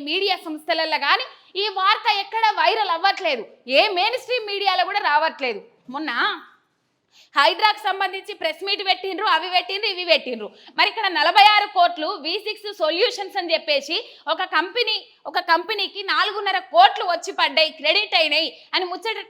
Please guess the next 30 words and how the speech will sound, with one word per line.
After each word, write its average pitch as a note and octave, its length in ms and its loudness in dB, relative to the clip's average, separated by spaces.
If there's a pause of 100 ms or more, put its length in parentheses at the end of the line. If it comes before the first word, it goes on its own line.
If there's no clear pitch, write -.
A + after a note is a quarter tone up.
టామ్ G4+ 260 2
టామ్ F#4+ 240 2
అయితే, C4 240 -4 (380)
వీళ్ళ G4 180 4 (100)
మరి F4+ 200 2
ఆ - 20 2 (140)
అధినేత, F#4+ 400 0 (160)
ఆ E4 120 -4
సంస్థల F4+ 380 -4 (100)
అధినేత F4 480 4 (140)
ఎందుకు E4 280 -8
సపోర్ట్ E4+ 300 -10
చేస్తలేడు, E4 460 0 (360)
ఎందుకు G#4+ 240 -4
ప్రెస్ E4 260 0
మీట్ F4 200 -8
పెట్టలేడు D4+ 540 0
అంటే F4+ 180 -4 (260)
బరాబర్ F4+ 540 8
వాళ్ళే E4+ 320 4
అని F#4 120 -2
కూడా F#4 180 -2
నేను F4+ 180 -6
చెప్తలేను. C#4 520 2 (420)
ఎందుకంటే A4 520 -2 (540)
వాళ్ళే G4+ 340 6
అని A4 120 -4
నేను F#4 200 -6
చెప్పకపోవడానికి G4 680 -4
కారణం F4 300 2